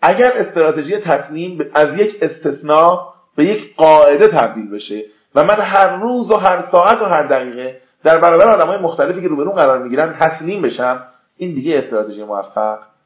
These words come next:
نیست، یک عادت رفتاری غلطه. خب، هدفها رو فرض کنید تعیین کردیم، اهداف رویه‌ای، اهداف مادی، اهداف نامشهود،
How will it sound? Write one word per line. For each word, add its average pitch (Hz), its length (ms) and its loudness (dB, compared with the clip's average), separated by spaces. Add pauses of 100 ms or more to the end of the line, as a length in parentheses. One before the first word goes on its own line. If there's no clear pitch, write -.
نیست، 117 300 -12
یک 120 220 -10
عادت 117 480 2
رفتاری 110 560 -4
غلطه. 107 440 -10 (2000)
خب، - 220 -14 (960)
هدفها 120 440 2
رو 147 100 4
فرض 143 240 0
کنید 131 180 -10
تعیین 123 260 -6
کردیم، 143 480 0
اهداف 131 420 0
رویه‌ای، 135 680 -2
اهداف 135 500 0 (680)
مادی، 127 640 0
اهداف 139 500 0
نامشهود، 135 920 -4